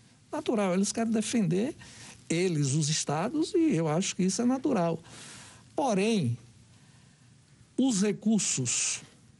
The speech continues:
a informação que eu tenho é que os recursos para pagamento da vacina, eles têm que sair do governo federal. Então, o que é que eu acho? Eu imagino, possa que eu esteja enganado.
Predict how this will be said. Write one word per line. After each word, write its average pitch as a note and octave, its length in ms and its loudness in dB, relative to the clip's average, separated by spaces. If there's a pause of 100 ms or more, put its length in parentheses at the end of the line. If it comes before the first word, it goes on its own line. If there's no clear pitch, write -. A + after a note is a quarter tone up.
(260)
a D3 140 0
informação D#3+ 720 0
que A#2+ 140 -4
eu A2 60 -2
tenho D3+ 320 0
é D3 40 0
que G3 160 -2
os F#3 200 2
recursos - 1040 0 (240)
para E3 240 0
pagamento F3+ 800 0
da D3 100 0
vacina, C#3+ 500 0 (260)
eles A3 260 0
têm A3+ 220 0
que A#3 60 0
sair A3+ 360 2
do A3 360 2 (280)
governo A3+ 440 2
federal. B2+ 480 -2 (800)
Então, D4+ 460 0
o C#4 80 0
que C#4+ 140 -4
é C4+ 120 2
que B3 120 -4
eu F3 100 0
acho? A2 400 -4 (360)
Eu E3 200 2
imagino, F#3+ 720 0
possa G3 680 0 (120)
que - 100 -2
eu F3+ 180 2
esteja E3+ 720 -2
enganado. G#3+ 540 0